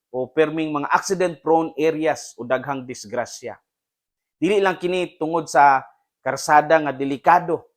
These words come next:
apan sa consecration ngadto sa yawa, nagpabili niining lugar. Busa aron maputol ang gahom sa daotang espiritu, giingon ni Father Zerodo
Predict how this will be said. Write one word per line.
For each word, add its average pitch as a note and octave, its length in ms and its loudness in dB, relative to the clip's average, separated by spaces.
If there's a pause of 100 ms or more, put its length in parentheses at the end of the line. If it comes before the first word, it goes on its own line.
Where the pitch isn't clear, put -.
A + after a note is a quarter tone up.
(120)
apan D#3 320 -2
sa C#3+ 320 0 (240)
consecration D#3+ 1120 -2
ngadto C#3+ 320 -4
sa C3 160 -8
yawa, C#3 560 2 (480)
nagpabili C#3+ 800 -2
niining B2 400 -10
lugar. A2 400 -10 (1040)
Busa D3 320 2
aron D3 480 2
maputol D#3+ 640 4 (240)
ang C3+ 160 -6
gahom C3+ 320 0
sa C#3 160 -8
daotang C3+ 400 0
espiritu, F#3+ 560 2 (640)
giingon E3+ 400 -2
ni D#3+ 80 -2
Father D3+ 880 4
Zerodo D#3+ 880 0